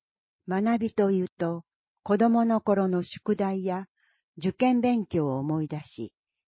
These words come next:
「もういいよ」と言われるかもしれません。特に小学校、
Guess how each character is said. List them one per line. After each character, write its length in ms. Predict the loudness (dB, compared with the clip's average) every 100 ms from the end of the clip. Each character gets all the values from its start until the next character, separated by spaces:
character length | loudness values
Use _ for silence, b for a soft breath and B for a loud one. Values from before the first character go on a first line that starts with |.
| _ _ -4
「も 240 | 0 2
う 60 | 2
い 200 | 2 2
い 20 |
よ」 220 | 0 -2 _ _ _ -2
と 140 | 0
言 140 | 2
わ 140 | 2 2
れ 140 | 0
る 80 | -2
か 180 | -2 -4
も 100 | -4
し 160 | -6
れ 120 | -6 -6
ま 160 | -8
せ 180 | -10 -12
ん。 100 | -12 _ _ _ _ _ _ _ _ _ _ _ _ _ _
特 300 | -10 -8 -4
に 180 | -2 -2
小 280 | 0 0 2
学 200 | 0 -2 _
校、 320 | -8 -8 -8